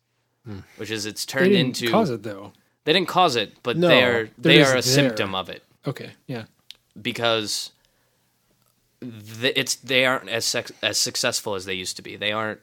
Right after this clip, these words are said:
Speaker 2: as, uh, they aren't as, as, uh, fancy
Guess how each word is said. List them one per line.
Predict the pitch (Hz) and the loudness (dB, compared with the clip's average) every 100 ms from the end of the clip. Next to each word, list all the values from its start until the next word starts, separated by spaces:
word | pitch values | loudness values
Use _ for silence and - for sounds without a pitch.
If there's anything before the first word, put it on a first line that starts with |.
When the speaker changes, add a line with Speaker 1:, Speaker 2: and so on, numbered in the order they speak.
| - | -12
Speaker 2:
as, | 95 95 92 - - - _ _ _ _ - | -10 -8 -8 -8 -10 -16 _ _ _ _ -10
uh, | 98 90 92 _ _ _ _ _ _ _ _ _ _ _ | -8 -8 -12 _ _ _ _ _ _ _ _ _ _ _
they | - 117 | 0 2
aren't | 117 117 | 4 2
as, | 107 95 - 110 | -2 -4 -6 -6
as, | 101 101 90 - - - - | -8 -8 -8 -8 -10 -14 -12
uh, | - 90 67 64 78 | -10 -10 -10 -14 -16
fancy | - - 117 107 - 104 | -10 -2 0 -2 -8 -10